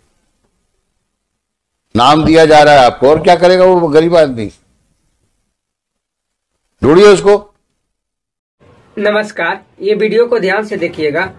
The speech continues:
Speaker 2: और समझिएगा।
Speaker 1: ये देखिए इसको, अगर ऐसी पार्टी बनेगी तो क्या होगा मुरैना जिले का? झूठी पार्टियां,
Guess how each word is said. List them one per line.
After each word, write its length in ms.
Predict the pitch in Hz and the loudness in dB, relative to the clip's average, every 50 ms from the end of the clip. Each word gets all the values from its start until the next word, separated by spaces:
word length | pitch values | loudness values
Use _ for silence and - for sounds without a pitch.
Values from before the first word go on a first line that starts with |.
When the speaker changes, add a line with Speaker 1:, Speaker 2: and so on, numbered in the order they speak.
| _ _ | _ _
Speaker 2:
और 320 | - 180 180 180 180 175 - | -10 -8 -6 -6 -6 -8 -10
समझिएगा। 600 | - 202 202 202 202 160 165 151 135 120 127 120 120 123 - - _ - - _ _ _ _ _ _ _ _ _ _ _ _ _ _ _ _ _ _ _ _ _ _ _ _ _ _ _ _ _ _ _ _ _ _ _ _ _ _ _ _ _ _ _ _ _ _ _ _ _ _ - - _ _ _ _ _ _ _ _ | -10 -8 -6 -6 -6 -6 -6 -6 -6 -6 -8 -10 -12 -16 -20 -20 _ -20 -20 _ _ _ _ _ _ _ _ _ _ _ _ _ _ _ _ _ _ _ _ _ _ _ _ _ _ _ _ _ _ _ _ _ _ _ _ _ _ _ _ _ _ _ _ _ _ _ _ _ _ -20 -20 _ _ _ _ _ _ _ _
Speaker 1:
ये 220 | - _ - 107 107 | -16 _ -8 -8 -6
देखिए 420 | 110 117 113 110 - - 139 147 | -4 -6 -6 -6 -4 -4 -2 -2
इसको, 420 | 127 - - _ 117 107 117 120 - - _ _ _ _ _ _ _ _ _ _ _ _ _ _ _ _ _ _ _ _ - _ _ _ _ - _ _ _ _ _ _ - | -2 -4 -8 _ -8 -6 -6 -8 -10 -14 _ _ _ _ _ _ _ _ _ _ _ _ _ _ _ _ _ _ _ _ -20 _ _ _ _ -20 _ _ _ _ _ _ -6
अगर 180 | 113 123 131 131 | -4 -2 0 0
ऐसी 260 | 127 117 - - 160 | 0 -2 -2 -4 -6
पार्टी 380 | 151 139 120 123 117 - 147 147 | -2 0 0 0 0 -2 -4 -4
बनेगी 420 | 135 135 135 139 147 143 143 151 | -2 -2 -2 -2 -2 -2 -4 -4
तो 120 | 139 156 | -4 -6
क्या 200 | - - 139 143 | -6 -4 -2 -2
होगा 340 | 151 143 135 143 147 156 160 | 0 0 0 0 0 0 0
मुरैना 420 | 151 143 135 131 127 127 131 127 120 | -2 -2 -2 -2 -2 0 0 -2 -2
जिले 280 | 113 113 107 104 98 | -2 -2 -2 -4 -4
का? 320 | 98 - 110 113 - - _ _ _ _ _ _ _ _ _ _ _ _ _ _ _ - - _ _ _ _ _ _ _ _ _ _ _ _ _ _ _ _ _ _ _ _ _ _ _ _ _ _ - 95 | -4 -6 -10 -12 -12 -14 _ _ _ _ _ _ _ _ _ _ _ _ _ _ _ -18 -18 _ _ _ _ _ _ _ _ _ _ _ _ _ _ _ _ _ _ _ _ _ _ _ _ _ _ -14 -8
झूठी 380 | 95 110 120 120 107 135 139 | -4 -2 -2 -2 -2 -2 -4
पार्टियां, 760 | 131 135 123 117 117 117 98 123 123 131 131 127 123 123 117 | 0 0 0 0 0 -2 -2 -4 -4 -2 0 -2 -2 -4 -8